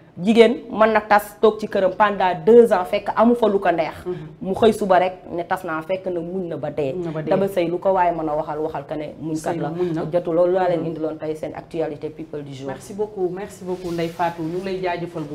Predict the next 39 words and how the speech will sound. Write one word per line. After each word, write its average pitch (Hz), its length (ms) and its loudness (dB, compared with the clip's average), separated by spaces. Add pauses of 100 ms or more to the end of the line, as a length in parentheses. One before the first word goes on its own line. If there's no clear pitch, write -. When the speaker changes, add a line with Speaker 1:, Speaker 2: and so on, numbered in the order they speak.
Speaker 2:
baax 170 200 2
a 214 40 0
baax 170 200 2
a 156 40 -4
baax 151 200 -4
ndax 160 120 -10
nee 165 80 -4
naa 165 120 -2
leen 156 180 -4
actualité 196 360 -8
people 196 280 -2 (320)
moom 185 160 -4
lay 190 120 -6
indi 185 140 -8
tegal 196 220 -8
ñu 185 80 -6
ko 180 80 -10
ci 175 80 -14
table 185 260 -4
bi 190 180 -6 (320)
jox 160 200 -8
ñu 196 120 -6
ko 196 100 -6
ñum, 202 320 -4
ñum, 262 280 -2
ñum 262 140 2
ñu 277 80 2
ko 277 120 0
war 220 100 4
a 185 40 0
joxee, 175 240 -2
ñu 196 100 -2
consommer 233 360 -2
ko 208 80 -4
dañ 208 120 -4
ko 247 120 -2
war 233 100 4
a 220 60 0
consommer 185 460 0